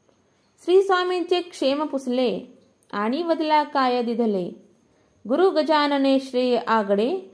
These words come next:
सांग मजसी लवलाही. ते ऐकुनी झामसिंगा प्रत, महदाश्चर्य ते वाटत. कारण पुसता स्वप्न दृष्टांत, पुंडलिकाने सांगितला. ऐकुनिया ती हकीकत, दिधल्या पादुका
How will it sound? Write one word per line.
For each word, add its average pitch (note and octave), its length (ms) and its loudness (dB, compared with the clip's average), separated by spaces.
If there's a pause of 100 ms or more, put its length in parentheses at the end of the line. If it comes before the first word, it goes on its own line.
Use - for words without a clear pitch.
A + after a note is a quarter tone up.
सांग B3 340 -2
मजसी G#3+ 640 0
लवलाही. A3 680 0 (1040)
ते E4 60 0
ऐकुनी F4 720 0
झामसिंगा C4 680 0
प्रत, A#3+ 280 -2 (1080)
महदाश्चर्य B3 680 0 (100)
ते D#4+ 140 0
वाटत. C#4 440 0 (640)
कारण E4+ 340 0
पुसता C#4+ 480 -2
स्वप्न A#3+ 400 -4
दृष्टांत, A3 540 -6 (420)
पुंडलिकाने C#4 800 -2
सांगितला. G#3 680 -4 (1000)
ऐकुनिया F#4 560 2
ती F4+ 220 2
हकीकत, C4+ 600 0 (680)
दिधल्या A3 480 2
पादुका C#4 560 0